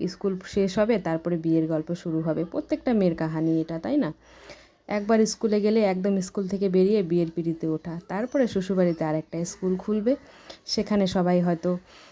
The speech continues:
পাস করতে পারে না, খুব কম লোক আছে যারা শ্বশুরবাড়িতে পাস করতে পারে, সবাইকে মিলে জুলে থাকতে পারে, তাই না? সবাই কিন্তু এই জিনিসটাও পারে না। মেয়ে খুব খুশি, কতবার বেরোচ্ছে যাচ্ছে। তো বর বলল, "হ্যাঁ, মেয়ে মানুষদের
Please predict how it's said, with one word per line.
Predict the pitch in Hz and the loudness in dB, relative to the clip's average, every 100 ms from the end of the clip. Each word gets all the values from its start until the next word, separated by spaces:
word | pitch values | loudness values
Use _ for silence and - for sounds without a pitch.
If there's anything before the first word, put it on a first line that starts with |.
| _ - | _ -6
পাস | 185 185 | -6 -4
করতে | 214 196 208 | -4 -4 0
পারে | 202 202 | 2 2
না, | 233 | 0
খুব | - 269 | -2 -6
কম | - 240 233 | 0 2 4
লোক | 185 | 4
আছে | 170 202 | 2 0
যারা | 185 170 | 0 0
শ্বশুরবাড়িতে | 185 185 180 170 165 | -2 -2 -2 -2 -4
পাস | 170 165 - | -8 -10 -8
করতে | 170 165 | -8 -8
পারে, | 170 180 | -4 -4
সবাইকে | 196 165 160 160 180 | -2 -2 -2 0 2
মিলে | 190 202 208 190 165 | 2 2 4 4 2
জুলে | 180 185 202 175 170 - _ - | 0 0 2 0 -2 -12 _ -12
থাকতে | 180 185 170 | -10 -8 -6
পারে, | 160 151 160 | -4 -4 -4
তাই | 226 | -2
না? | 220 | -4
সবাই | 180 170 165 | -2 -2 0
কিন্তু | 165 170 175 | 0 -2 -2
এই | |
জিনিসটাও | 160 - 165 165 - 185 | -4 -6 -6 -6 -4 -6
পারে | 180 147 160 | -4 -4 -2
না। | 156 147 - - - - _ _ _ _ - - - _ | -4 -8 -20 -20 -20 -20 _ _ _ _ -20 -20 -20 _
মেয়ে | 196 196 | -2 0
খুব | 196 240 240 233 | 0 0 0 -2
খুশি, | - 185 208 190 | -10 -4 -2 0
কতবার | 185 180 190 190 | 0 0 2 2
বেরোচ্ছে | 175 175 175 - 185 | 2 2 0 -4 -4
যাচ্ছে। | 175 170 - 190 | -4 -6 -8 -6
তো | 233 | -4
বর | 208 202 220 | 0 2 2
বলল, | 226 220 180 | 0 0 0
"হ্যাঁ, | 185 262 233 | 0 -2 -2
মেয়ে | 175 175 185 | 0 2 2
মানুষদের | 180 175 175 - | 0 0 -2 -2